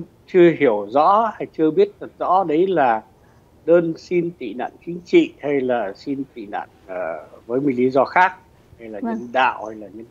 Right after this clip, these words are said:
Speaker 1: quyền. Thế thì với hai cái lý do như thế thì người Đức là một cái nước mà họ có,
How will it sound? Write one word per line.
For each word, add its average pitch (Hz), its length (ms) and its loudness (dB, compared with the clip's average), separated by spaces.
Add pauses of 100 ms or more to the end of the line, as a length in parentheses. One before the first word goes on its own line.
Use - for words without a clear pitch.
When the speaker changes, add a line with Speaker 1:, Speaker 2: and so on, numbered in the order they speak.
(160)
Speaker 1:
quyền. 123 220 -2 (840)
Thế 165 140 -6
thì 135 80 -4
với 151 420 2
hai 185 240 2
cái 170 80 -4
lý 170 140 -4
do 170 320 2
như 147 100 -12
thế 165 300 -2 (800)
thì 127 120 -8
người 131 220 -2
Đức 185 280 0 (160)
là 139 160 -8
một 120 180 -10
cái 139 100 -6
nước 190 340 -4
mà 120 400 -8 (120)
họ - 200 -8
có, 147 280 0